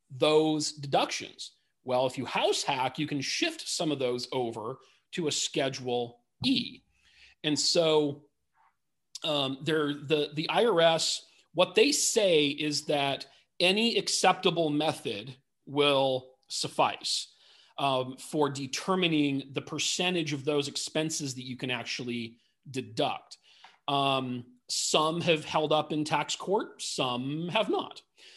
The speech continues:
Uh, the two predominant methods that, um, they recommend, um, are to simply take the, um,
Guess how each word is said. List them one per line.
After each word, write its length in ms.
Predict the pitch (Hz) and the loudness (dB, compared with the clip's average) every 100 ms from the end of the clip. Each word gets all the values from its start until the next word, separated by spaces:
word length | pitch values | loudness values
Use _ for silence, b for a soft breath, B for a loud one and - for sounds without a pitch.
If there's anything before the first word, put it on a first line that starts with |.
| B B | B B
Uh, 400 | 156 147 143 135 - | -4 0 0 0 -4
the 100 | 151 | -4
two 640 | 151 - - 208 214 214 214 | -4 -4 -2 0 0 -2 -4
predominant 840 | - 160 123 131 143 165 170 160 - | -4 -6 -2 -2 0 0 0 -2 -8
methods 760 | 127 131 - 214 247 202 - - 147 | -6 -6 -2 -2 -2 -6 -10 -10 -6
that, 460 | 135 135 131 - - - | -2 0 0 -4 -12 -8
um, 540 | 131 123 120 117 117 127 | -6 -6 -6 -6 -8 -6
they 300 | 127 123 123 | -2 -2 -2
recommend, 640 | 120 120 117 123 165 247 - B B B B B | -4 -4 -4 -2 0 -2 -6 B B B B B
um, 380 | 135 131 127 127 - | -4 -2 -2 -4 -2
are 240 | 143 156 | 2 2
to 200 | 156 170 | 0 -4
simply 380 | 147 185 180 170 | -2 0 0 -2
take 460 | 160 165 156 151 - | -2 -2 -2 -2 -2
the, 520 | 139 135 131 123 127 | 0 0 -2 -4 -8
um, 480 | 131 127 120 113 113 | -8 -6 -4 -6 -10